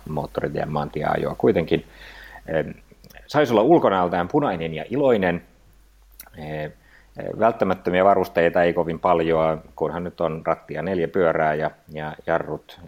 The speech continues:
ja niin edelleen. Ja kuitenkin perusmukavuudet, tämmöiset ilmastoinnit ja muut saisi olla. Automaattivaihde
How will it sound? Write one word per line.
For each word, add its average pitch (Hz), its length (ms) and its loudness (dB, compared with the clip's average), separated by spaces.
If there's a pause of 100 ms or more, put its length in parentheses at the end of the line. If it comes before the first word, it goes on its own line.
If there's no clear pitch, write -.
ja 78 120 -8
niin 78 200 -4
edelleen. 76 440 -4 (460)
Ja 82 80 -8
kuitenkin 80 380 2
perusmukavuudet, 76 920 -2
tämmöiset 76 300 -10
ilmastoinnit 76 580 -12
ja 110 60 -6
muut 135 220 -4
saisi 92 280 -2
olla. 82 440 2 (560)
Automaattivaihde 104 1300 2